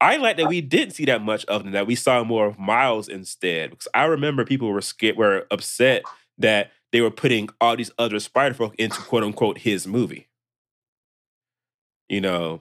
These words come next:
but they actually did, handled all of that and went ahead through the process of actually making a Miles Morales Spider-Man movie with the entire origin story,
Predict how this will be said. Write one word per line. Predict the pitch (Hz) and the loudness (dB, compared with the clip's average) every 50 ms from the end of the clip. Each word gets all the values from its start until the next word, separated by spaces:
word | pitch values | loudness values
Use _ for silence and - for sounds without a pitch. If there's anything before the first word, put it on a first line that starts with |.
| _ _ _ | _ _ _
but | - 90 120 117 117 - | 0 2 2 2 4 2
they | 123 139 139 | 2 2 4
actually | 135 143 135 - - 139 127 120 113 - - - - - - 107 | 2 2 0 -2 -2 -2 -2 -2 -4 -6 -6 -6 -6 -6 -4 0
did, | 107 123 131 120 | 0 2 2 2
handled | 107 - - 127 139 151 147 131 | 0 0 2 0 2 2 2 2
all | 131 131 123 120 | 2 4 2 2
of | 113 104 | 2 2
that | 117 123 127 113 107 - - _ _ _ _ _ _ _ _ _ _ - | 2 2 2 2 0 -2 -4 _ _ _ _ _ _ _ _ _ _ 0
and | 107 113 113 107 101 98 - - | 0 2 2 0 -2 -4 -8 -8
went | 110 110 120 127 135 135 | -2 2 2 4 4 4
ahead | 123 113 131 131 127 120 - | 2 4 4 2 2 2 0
through | - 117 113 104 | -4 -6 -6 -4
the | 104 101 | -6 -8
process | - _ _ 143 135 139 135 113 101 | -10 _ _ 0 0 0 -2 -6 -8
of | 104 95 - | -8 -6 -2
actually | 104 107 107 - - - 113 | -2 -2 -2 -2 -6 -8 -8
making | 101 98 95 95 110 - 113 104 - - | -6 -4 -4 -4 -4 -4 -4 -6 -4 -4
a | 95 98 92 | -4 -4 -6
Miles | 90 90 90 92 101 110 107 - | -4 -2 0 0 0 0 0 -2
Morales | 107 101 95 95 95 98 95 98 95 92 92 92 - | -4 -2 0 0 0 0 0 0 -2 -4 -4 -6 -4
Spider-Man | - - 120 143 147 135 - 101 92 82 | -2 0 0 0 0 -2 -2 -2 -2 -2
movie | 78 76 73 71 - - - _ _ _ _ _ _ _ _ _ _ _ _ | -4 -8 -10 -12 -14 -18 -20 _ _ _ _ _ _ _ _ _ _ _ _
with | - 101 101 - - | -2 -2 -2 -2 -2
the | 104 98 | -2 -2
entire | 92 87 - - 107 110 120 123 | -2 0 2 2 2 4 4 2
origin | 101 120 123 120 117 - 107 104 | 2 2 2 2 0 -2 -6 -10
story, | - - - 101 98 95 92 92 92 92 92 | -8 -4 -2 0 0 2 0 0 -2 -4 -8